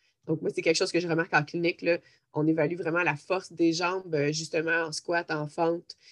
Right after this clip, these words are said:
euh, dans la position accroupie. Puis c'est vraiment parce que d'avoir des jambes fortes qui vont justement apporter une, une, une, un soutien au dos, ça l'aide énormément le périnée.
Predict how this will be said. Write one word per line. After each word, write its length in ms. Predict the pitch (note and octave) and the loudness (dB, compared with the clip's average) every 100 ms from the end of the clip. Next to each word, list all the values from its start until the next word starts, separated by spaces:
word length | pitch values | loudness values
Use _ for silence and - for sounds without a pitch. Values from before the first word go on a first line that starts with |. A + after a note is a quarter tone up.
| - - | -18 -2
euh, 220 | C#3+ C#3+ | 2 2
dans 80 | D3+ | 2
la 120 | C#3+ | 0
position 400 | D#3+ D#3+ D3+ D#3+ | 0 0 0 0
accroupie. 460 | D#3 D#3 D#3 D3 F#3 | 0 -2 -8 -12 -14
Puis 440 | - _ _ - - | -16 _ _ -20 0
c'est 80 | E3 | 2
vraiment 340 | D#3 D#3+ E3+ - | 4 2 2 0
parce 280 | D#3+ D#3+ - | -2 -2 0
que 260 | F3 E3+ E3+ _ _ _ _ _ - | 2 2 0 _ _ _ _ _ 0
d'avoir 540 | F#3 F3 F#3 G3 G3+ | 4 4 4 4 4
des 200 | F#3 F3 | 4 4
jambes 440 | F3+ E3 E3+ F3 D#3+ _ _ _ - | 4 0 0 -4 -12 _ _ _ -4
fortes 360 | E3+ G3 B3+ - | -2 -2 -4 -12
qui 120 | G3 | -10
vont 440 | E3 E3 F3 F#3+ - - | -2 2 2 2 -4 -6
justement 360 | D#3 E3 D#3 | -2 0 0
apporter 420 | E3 D#3 D3 - F#3 | -2 -2 -2 0 0
une, 140 | E3 | -2
une, 180 | C#3+ C#3+ - | -4 -6 -6
une, 200 | C#3+ C#3 - | -8 -8 -6
un 100 | D3 | -4
soutien 580 | D3 - D#3 - G3 G#3+ - | -4 -6 -6 2 4 6 4
au 160 | D#3+ | 2
dos, 340 | D#3+ F3 C#4 - | 4 2 2 -2
ça 180 | _ D3+ | _ 0
l'aide 240 | C#3+ D#3 D#3+ | 2 2 2
énormément 880 | E3 E3+ E3+ E3+ G3 F#3+ D#3 D3 D3+ | 2 2 2 -2 -4 -2 -2 -2 -2
le 140 | D3 | -2
périnée. 360 | C3+ C#3 C3+ - | -4 -6 -10 -16